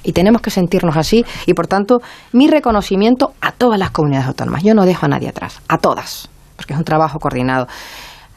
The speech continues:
Han sido otras las que, ah, achacan falta de dosis y lo que dice la ministra es todos sabían lo que había. En este sentido y en esta,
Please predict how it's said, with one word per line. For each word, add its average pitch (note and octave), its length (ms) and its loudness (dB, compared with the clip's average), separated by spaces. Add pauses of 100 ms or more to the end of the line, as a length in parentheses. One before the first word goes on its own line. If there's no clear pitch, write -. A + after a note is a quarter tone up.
(200)
Han D#3 140 0
sido F#3 240 4
otras F3 240 0
las D#3 140 -6
que, D3+ 260 0
ah, - 220 0 (260)
achacan G3 400 0
falta G3 340 -2
de F#3 120 2
dosis A3 340 2
y - 20 2
lo E3+ 120 0
que A#2 100 -10
dice D#3 220 -2
la E3+ 100 2
ministra E3 320 2
es D3+ 100 -6
todos - 380 0
sabían B2+ 420 -2
lo C3+ 120 -4
que - 80 -4
había. A2+ 240 -4 (100)
En G3+ 60 0
este G3 160 -2
sentido F#3+ 400 4
y E3 100 2
en D#3+ 80 0
esta, D#3 360 0